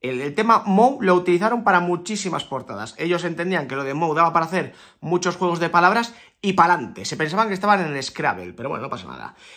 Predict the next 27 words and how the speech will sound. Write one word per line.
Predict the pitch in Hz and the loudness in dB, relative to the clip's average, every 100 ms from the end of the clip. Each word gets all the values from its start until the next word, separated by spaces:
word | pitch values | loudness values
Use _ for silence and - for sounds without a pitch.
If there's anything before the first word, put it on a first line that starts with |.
| - | -10
"El | - 214 | 0 4
entrenador | 226 214 220 208 240 240 147 | 4 2 2 4 4 2 0
se | 131 - 202 190 | -2 -2 0 0
queja | 240 277 277 - 113 | 0 -2 -2 -4 -4
del | 147 | -4
francés, | 170 233 254 254 277 262 - - _ _ _ _ _ - | -4 -2 -2 -2 -2 -2 -10 -16 _ _ _ _ _ 0
pero | 226 226 | 4 4
le | 226 | 4
saca | 214 247 - 110 | 4 2 2 -6
en | 101 | -6
el | 101 | -8
once. | 107 - 196 233 - _ - | -8 -4 -4 -4 -10 _ -6
Lleva | 170 247 | 2 4
menos | 262 247 | 4 2
goles | 220 277 254 | 2 2 2
en | 233 | -2
Liga | 226 247 | -2 -2
que | 240 | -2
Carballo, | 240 254 240 120 90 - - _ | 0 2 2 2 -6 -10 -18 _
desde | - 185 185 | -2 0 2
que | 175 | -2
se | 160 | -2
lesionó | 143 143 160 247 | -4 -2 -2 0
Higuaín, | 165 151 175 180 - _ - | 2 2 0 -2 -8 _ -2
es | 214 214 | 0 2
el | 220 208 | 2 4
nueve. | 214 170 78 57 | 4 2 0 -10